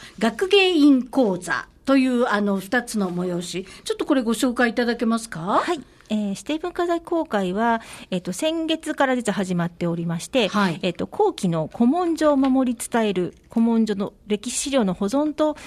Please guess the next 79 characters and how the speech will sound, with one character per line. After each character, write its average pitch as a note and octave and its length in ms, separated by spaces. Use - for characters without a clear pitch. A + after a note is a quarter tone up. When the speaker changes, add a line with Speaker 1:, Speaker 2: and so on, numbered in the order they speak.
Speaker 2:
え G#3+ 80
ー、 - 20
修 A#3 180
理 A3 100
技 A3 100
術 A3 260
と C#4 140
い A#3+ 60
う A3+ 100
も A3 80
の A3 120
が C#4 160
今 G#3+ 180
現 F#3+ 260
在 D#3+ 160
開 F3+ 180
催 F3 220
中 F3+ 220
で、 A3 200
こ A3 100
れ G3+ 100
が D4 140
年 D4 240
内 F3+ 180
ギ E3 140
リ F3+ 140
ギ F3 100
リ、 F#3 120
Speaker 1:
う - 40
ん。 - 20
Speaker 2:
十 G#3+ 140
二 A#3+ 120
月 A#3+ 200
二 B3+ 100
十 B3 120
八 - 240
日 F#4 200
ま A3 120
で E3 180
開 G3+ 160
催 E3+ 180
し - 60
て F#3+ 100
お F3+ 60
り F#3 100
ま G3 120
す。 F#3 220
Speaker 1:
は F#3 100
い。 F3 80
Speaker 2:
で、 C4+ 140
こ F4 160
の E4+ 180
展 D4+ 300
示 D#4+ 100
の F4 140
で A#3 80
す - 100
ね、 F3 140
展 A3+ 260
示 B3+ 180
解 G4 200
説 - 260
会 - 180
と - 120
い A#3 100
う A#3+ 40
の A3+ 140
が、 D4 180
十 B3 140
二 A#3+ 140
月 A3+ 320
十 D#4+ 240
五 A3+ 100
日 F3 200
の D#3+ 40
日 F#3+ 360
曜 F4+ 120
日 A3 140
の E3 180